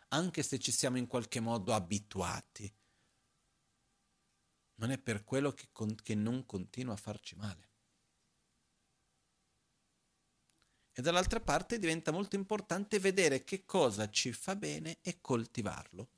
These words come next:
Queste due parti vengono chiamate in un termine più, chiamiamo così, religioso, purificare il karma negativo e i veleni mentali. Karma è azione, abitudine, condizionamenti.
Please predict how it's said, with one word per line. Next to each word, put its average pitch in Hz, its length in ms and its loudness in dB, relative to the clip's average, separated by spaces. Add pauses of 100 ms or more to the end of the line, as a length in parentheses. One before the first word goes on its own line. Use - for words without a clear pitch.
(680)
Queste 208 300 4
due 220 160 6
parti 180 520 2 (540)
vengono 139 380 2
chiamate 156 440 4
in 117 80 0
un 117 140 -2
termine 131 360 2
più, 127 360 2 (360)
chiamiamo 131 480 6
così, 120 280 4
religioso, 123 880 -2 (840)
purificare 127 960 4 (1120)
il 104 180 -4
karma 113 380 2
negativo 92 720 -4 (800)
e 98 100 0
i 101 60 2
veleni 101 400 2
mentali. 98 680 0 (540)
Karma 113 380 8
è 104 60 0
azione, 90 840 0
abitudine, 92 960 0
condizionamenti. 98 1400 0